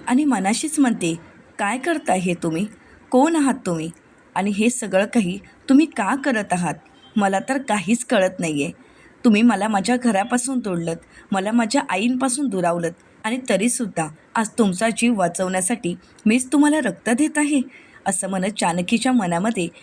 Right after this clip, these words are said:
एक मोठं प्रश्नचिन्ह उभं राहतं. तर जानकी पुढे म्हणू लागते, "खरं तर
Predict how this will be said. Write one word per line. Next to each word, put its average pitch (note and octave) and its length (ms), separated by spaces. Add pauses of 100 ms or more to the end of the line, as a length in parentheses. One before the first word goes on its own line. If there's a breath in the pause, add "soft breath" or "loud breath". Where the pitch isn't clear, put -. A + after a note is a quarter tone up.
(120 loud breath)
एक C4+ 160
मोठं A3 300
प्रश्नचिन्ह B3+ 680
उभं A#3+ 220
राहतं. E3+ 360 (400 loud breath)
तर D4+ 180
जानकी G3 380
पुढे D#4+ 260
म्हणू B3+ 240
लागते, F3+ 380 (760)
"खरं G3+ 340
तर G3 140